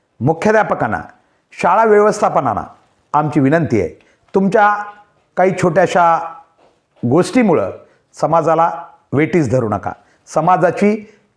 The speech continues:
ही दर्जेदार शिक्षण किंवा गुणवत्तापूर्ण शिक्षणाची एक जी गरज आहे, ती तुमच्यामुळं जर ती बाधित होत असेल,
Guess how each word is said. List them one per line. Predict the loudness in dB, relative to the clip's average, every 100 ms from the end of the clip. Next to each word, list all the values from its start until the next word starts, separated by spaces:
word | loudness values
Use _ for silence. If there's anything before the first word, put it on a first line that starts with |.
| 0
ही | 2
दर्जेदार | 2 2 2 2 2 2
शिक्षण | 0 -2 0 0
किंवा | 2 0
गुणवत्तापूर्ण | 2 0 0 -2 0 0 0
शिक्षणाची | -2 -2 -2 -2 -2 -4 -4 _ _ _ _
एक | -2 0 2
जी | 2 2 0 -6 -18 _ -2
गरज | 2 2 2
आहे, | 0 -2
ती | -6 -14 _ _ -6
तुमच्यामुळं | 0 0 2 2 2
जर | 2 0
ती | 0 0
बाधित | 2 2 2 0
होत | 0 -2
असेल, | -2 -2 -4 -10